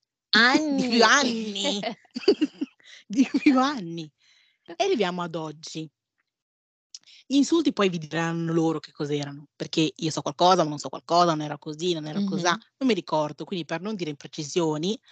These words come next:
Speaker 1: faccio dire a loro. Questo è quello che so io. E per quanto mi riguarda, per me sembra una cosa strabanale, cioè nel senso, è una cosa successa tremila anni fa, poi è una cavolata così. Però, you know, ognuno percepisce come percepisce gli insulti, but,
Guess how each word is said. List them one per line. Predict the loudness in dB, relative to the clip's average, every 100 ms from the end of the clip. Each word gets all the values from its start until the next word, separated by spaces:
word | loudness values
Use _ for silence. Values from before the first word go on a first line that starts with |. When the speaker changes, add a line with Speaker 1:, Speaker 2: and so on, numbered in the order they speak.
| -20 -20 -20 _ _
Speaker 1:
faccio | -4 -2
dire | -2 0
a | -2
loro. | -2 -6 -8 -12 _ _ _ -12
Questo | -2 0 0 -4 -4
è | -2
quello | 0 0 0
che | -6 -10
so | -12 -8 -6
io. | -4 -6 -10 _ _ _ -20 -20 -2
E | 2 4
per | 4 2
quanto | 2 0
mi | -2
riguarda, | 0 2 0 -4
per | -6
me | -8
sembra | -8 -10
una | -8 -10
cosa | -8
strabanale, | -8 -8 -6 -6 -4 -6 -10
cioè | -10
nel | -10
senso, | -4 -2 -2 -4 -6
è |
una | -6 -6
cosa | -4
successa | -4 -4 -6
tremila | -6 -4 -2
anni | -2 -2
fa, | -2 -6 -6 -18 -4
poi | 0 0
è |
una | -2
cavolata | -2 0 0 0 2
così. | 2 2 -4 -8 -18 0
Però, | 4 6 4 2 _ _ _ _
you | -2
know, | 0 0 -4 _ _ _
ognuno | -6 -2 0 0 -2
percepisce | -4 -6 -10 -8 -10 -10
come | -8 -6
percepisce | -6 -8 -8 -8 -8 -10
gli | -8 -6
insulti, | -4 -2 -2 -4 -10 -14 -10 -10 -10
but, | -16